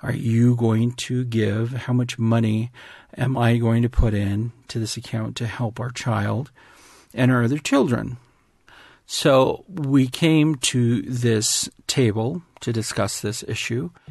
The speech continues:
and I laid down the ground rules, and I said, "Okay, we're gonna use effective communication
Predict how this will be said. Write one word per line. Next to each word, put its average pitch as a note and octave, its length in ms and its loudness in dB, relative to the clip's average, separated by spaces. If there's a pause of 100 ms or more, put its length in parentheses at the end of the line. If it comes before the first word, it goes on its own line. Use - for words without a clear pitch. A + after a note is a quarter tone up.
(280)
and B2+ 320 2
I B2 140 4
laid A#2 240 6
down A#2+ 160 6
the B2 80 2
ground F3 320 2
rules, - 320 -4
and B2 100 -4
I A#2+ 60 -2
said, B2 200 -6
"Okay, B2+ 220 0
we're C3 180 0
gonna F#3 200 2
use B2 540 0
effective - 580 -6
communication A2 800 -4